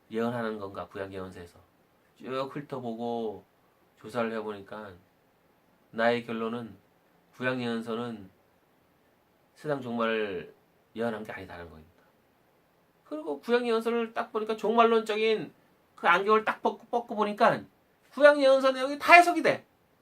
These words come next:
구약 예언서 내용이 어려운 게 없어. 그래가지고, 아, 기드-, 우리가 이방인에게 복음을 전파되고 예수님이 메시-, 메시아로 오시고 이제 이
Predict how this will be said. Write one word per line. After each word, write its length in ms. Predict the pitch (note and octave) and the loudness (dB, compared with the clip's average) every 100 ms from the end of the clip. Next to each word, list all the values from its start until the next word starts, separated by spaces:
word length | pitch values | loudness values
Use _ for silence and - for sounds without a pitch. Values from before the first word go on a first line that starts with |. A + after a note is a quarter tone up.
| _ - | _ 0
구약 240 | C4+ C4+ | 0 2
예언서 260 | B3 B3+ A#3+ | -2 0 0
내용이 180 | A#3+ | 0
어려운 400 | B3 G#3+ E4 E4+ | 2 4 6 6
게 80 | D#4+ | 6
없어. 400 | B3 - - G#2 _ _ _ _ _ _ _ _ _ _ _ - - | 6 4 -8 -10 _ _ _ _ _ _ _ _ _ _ _ -20 -12
그래가지고, 400 | F3+ G3 G3 C#3+ | -6 -2 0 -2
아, 460 | A#2 B2+ A#2+ - - | -4 -6 -6 -10 -18
기드-, 360 | - D3+ D#3 - | -12 -10 -10 -12
우리가 480 | C#3 C#3+ D3+ C#3+ C3+ _ _ _ | -10 -4 0 0 -2 _ _ _
이방인에게 600 | C3 D3 D3+ D3 C#3 C#3+ | -8 0 2 2 0 -2
복음을 280 | C#3+ B2 C3+ | -4 -8 -6
전파되고 500 | B2+ A#2+ A#2+ A#2+ B2 | -6 -4 -6 -4 -4
예수님이 440 | A#2 A#2 A#2 A#2+ A2+ | -4 -6 -8 -8 -8
메시-, 400 | G#2 A2+ - - | -8 -12 -14 -16
메시아로 500 | A2 G#2+ - G#2+ G#2+ | -12 -10 -8 -6 -4
오시고 440 | G#2 - - G#2 G#2 | -6 -12 -14 -12 -12
이제 180 | A#2+ | -12
이 460 | C3 - G3+ D#3 | -12 -10 -6 -6